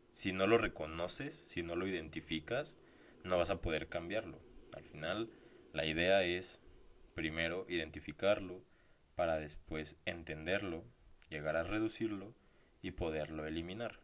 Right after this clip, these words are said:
¿no? Son cuatro pasos muy buenos, muy, mm, sí, o sea, te ayudan en muchas cosas, pero bueno. Entonces, espero que haya respondido tu pregunta,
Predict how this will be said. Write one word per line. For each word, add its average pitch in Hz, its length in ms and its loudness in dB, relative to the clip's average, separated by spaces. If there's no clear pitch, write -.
¿no? - 140 -14
Son - 160 -18
cuatro 80 280 0
pasos 78 440 0
muy - 120 -12
buenos, 101 440 -6
muy, - 920 -16
mm, 82 360 -8
sí, 113 180 10
o 87 60 6
sea, 82 140 0
te 85 80 4
ayudan 98 220 6
en 78 120 -4
muchas 76 280 -6
cosas, - 380 -14
pero 71 160 -4
bueno. - 140 -12
Entonces, 95 580 0
espero 85 260 0
que 85 100 2
haya 80 140 6
respondido 76 380 -4
tu 76 100 -12
pregunta, 92 440 -2